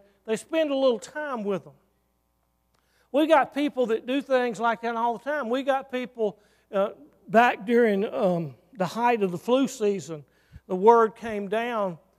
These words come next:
that, uh, Forrest General really didn't want ministers to come visit those people who had the flu. But we had people going in the church, from the churches going in anyway.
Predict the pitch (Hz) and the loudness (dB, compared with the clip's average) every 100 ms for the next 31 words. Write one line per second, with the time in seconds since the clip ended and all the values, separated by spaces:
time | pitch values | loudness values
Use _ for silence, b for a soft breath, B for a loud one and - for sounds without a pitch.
0 | _ _ - 180 202 190 - _ - 190 | _ _ -8 0 0 0 -6 _ -6 -4
1 | 180 165 - 233 233 226 220 240 226 202 | -4 -6 0 2 2 0 -4 0 0 -2
2 | 180 b b b _ 190 240 254 240 226 | -4 b b b _ -2 0 2 0 0
3 | 220 240 214 226 247 226 247 214 226 220 | -2 -4 -4 -2 0 0 0 -4 -8 -8
4 | - 185 214 202 196 247 226 208 208 185 | -10 -8 -6 -4 -4 -4 -6 -6 -4 -4
5 | - 214 208 196 196 190 180 180 190 - | -6 -8 -8 -10 -10 -6 -6 -6 -8 -4
6 | 277 269 170 _ _ _ _ _ _ _ | -2 -2 -6 _ _ _ _ _ _ _
7 | _ _ - 196 220 233 254 220 233 240 | _ _ -8 -2 -2 -2 -2 -4 -6 -6
8 | - 214 208 226 240 226 240 247 - 190 | -6 -4 0 2 2 2 0 -4 -10 -12
9 | - 233 262 214 - - 220 220 180 - | -4 -2 -2 -4 -12 -8 -2 -2 -4 -6
10 | 262 285 - 196 - 208 208 214 220 240 | -4 -4 -8 -8 -2 -2 0 0 -2 -4
11 | 254 254 180 160 | -8 -8 -6 -8